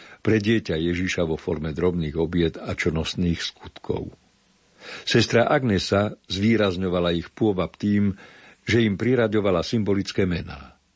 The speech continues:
Rúže, fialky, sedmokrásky, hloch, konvalinky, nezábudky a tak ďalej. Malá Terézia im vdychovala vôňu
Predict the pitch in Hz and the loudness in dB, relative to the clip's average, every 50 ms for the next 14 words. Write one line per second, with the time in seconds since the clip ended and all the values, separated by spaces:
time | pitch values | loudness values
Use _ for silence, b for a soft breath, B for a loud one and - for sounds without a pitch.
0 | _ _ _ - - 101 107 104 95 82 90 87 80 82 82 - - 98 95 95 | _ _ _ -4 0 2 4 4 4 2 2 0 0 0 -4 -4 0 2 4 4
1 | 87 85 80 73 - - - 76 - - - 92 95 87 90 87 - - 80 78 | 4 2 0 -4 -6 -8 -10 -8 -8 -2 0 2 2 2 2 -2 0 0 -2 0
2 | 78 73 69 - - - - 78 76 - 90 92 92 95 90 - - _ - - | 0 0 -4 -6 -8 -6 -6 -6 -4 0 2 4 4 4 4 0 -6 _ -4 0
3 | 90 95 90 82 85 82 82 82 78 76 71 - - - - - _ _ _ _ | 2 2 4 4 2 2 2 0 -2 -4 -6 -10 -12 -14 -14 -14 _ _ _ _
4 | - 85 95 98 87 92 87 90 87 73 71 71 73 - - _ - 82 78 - | 0 2 2 4 4 4 2 2 2 0 -2 -8 -10 -14 -18 _ -16 -18 -18 -18
5 | _ _ _ - - - - 71 73 76 78 82 - 67 - - 85 - _ _ | _ _ _ -10 -10 -8 -8 -8 -10 -10 -10 -10 -10 -10 -12 -14 -16 -18 _ _
6 | _ _ B B B B B B B B B B B B B B B B B 113 | _ _ B B B B B B B B B B B B B B B B B 4
7 | 113 117 117 113 110 - 147 151 156 151 143 127 101 104 110 113 120 127 - _ | 6 6 6 4 4 4 2 2 4 2 2 0 0 0 0 0 0 0 -2 _
8 | - 120 110 101 92 82 87 95 123 - - 135 110 117 113 113 110 101 98 90 | -2 -2 0 0 0 -2 0 -2 -2 0 0 0 2 4 2 2 2 0 0 -2
9 | 92 87 85 80 78 78 73 | 0 0 0 -2 -4 -6 -8